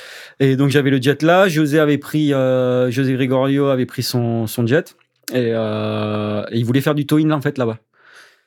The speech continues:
Et à un moment donné, euh, je les voyais, ils, ils se grattaient la tête, euh,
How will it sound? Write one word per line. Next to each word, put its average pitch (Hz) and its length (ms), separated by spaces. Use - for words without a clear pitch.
Et 123 160
à 113 80
un 110 80
moment 120 240
donné, 147 340
euh, 127 100
je 120 100
les 123 80
voyais, 151 520
ils, 127 120
ils 113 40
se - 360
grattaient 113 320
la 127 100
tête, 156 460
euh, 117 680